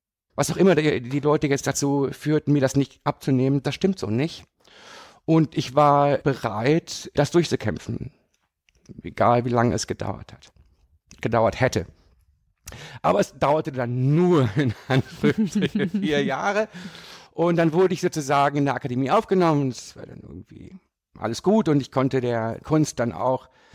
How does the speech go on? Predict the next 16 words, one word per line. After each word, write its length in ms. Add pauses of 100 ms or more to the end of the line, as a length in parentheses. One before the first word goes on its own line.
(540)
auf 220
professioneller 640
Weise 680 (260)
Hallo 340
sagen. 680 (640)
Und 140
ich 100
glaube, 340
dass 160
wir 80
bis 200
heute 200
ganz 220
gute 200
Freunde 440
sind. 320